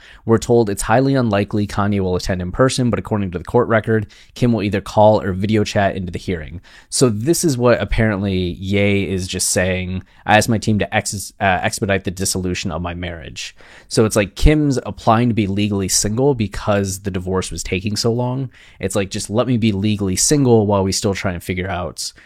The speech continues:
the actual divorce, but at least let me be that." And now it's seeming like Ye's just saying, "All right, we don't have to take that step. Let's just move forward with the entire divorce." Um,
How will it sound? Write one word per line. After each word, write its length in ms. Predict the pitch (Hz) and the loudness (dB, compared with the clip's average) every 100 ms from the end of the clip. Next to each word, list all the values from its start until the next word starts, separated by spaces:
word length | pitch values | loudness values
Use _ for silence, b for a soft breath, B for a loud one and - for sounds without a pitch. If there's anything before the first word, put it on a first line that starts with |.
| B B | B B
the 300 | - 90 92 | -10 -4 -2
actual 400 | 82 90 - 92 | 2 0 0 -4
divorce, 640 | 87 90 95 82 64 - - | -4 -6 -6 -8 -8 -12 -8
but 240 | - 90 | -4 -4
at 140 | 92 92 | -4 -6
least 200 | 92 - | -6 -4
let 140 | 87 | -4
me 160 | 90 87 | -6 -10
be 440 | 90 - 95 92 | -14 -12 -10 -10
that." 540 | 90 92 87 - - - B B - | -10 -10 -12 -14 -16 -16 B B -4
And 140 | 101 | 0
now 160 | 101 98 | 2 2
it's 120 | 87 | 0
seeming 240 | 110 98 | -2 0
like 200 | 95 90 | 0 -2
Ye's 240 | 95 92 87 | -2 -4 -4
just 160 | 87 | -6
saying, 200 | - 92 | -6 -6
"All 80 | 98 | -2
right, 180 | 92 85 | -4 -2
we 60 | 107 | -2
don't 100 | 104 | -2
have 140 | 110 | -4
to 80 | - | -4
take 180 | 101 90 | -4 -2
that 220 | 92 85 | -2 -2
step. 320 | - 85 - | -4 -6 -6
Let's 160 | 92 - | -6 -6
just 180 | 92 | -6
move 260 | 95 95 92 | -4 -2 -2
forward 360 | - 95 90 87 | -4 -4 -4 -6
with 100 | - | -6
the 140 | 87 | -6
entire 440 | 85 - 87 87 | -6 -6 -6 -6
divorce." 640 | 85 85 76 62 - - - B B B B B - | -8 -12 -12 -12 -10 -10 -10 B B B B B -6
Um, 640 | 101 101 95 95 95 92 | 0 2 0 -2 -2 -4